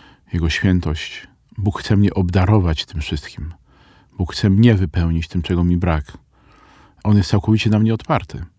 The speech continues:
Wszystko, co Bóg czyni, czyni ze względu na mnie, czyni z miłości, po to, żeby przemienić mnie w siebie, żeby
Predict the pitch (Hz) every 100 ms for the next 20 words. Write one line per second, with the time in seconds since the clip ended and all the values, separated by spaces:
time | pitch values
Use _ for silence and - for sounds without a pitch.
0 | _ _ - 139 - 120 107 95 - -
1 | 110 120 - 104 92 98 107 98 101 -
2 | _ _ _ 104 110 104 90 80 - 95
3 | 95 82 110 101 82 - 80 - _ _
4 | _ _ _ _ _ - 107 101 101 95
5 | - - 92 117 147 143 - 110 104 107
6 | 113 120 - - - 82 76 82 82 117
7 | - - - - - _ - - 78 78
8 | 92 101 107 113 113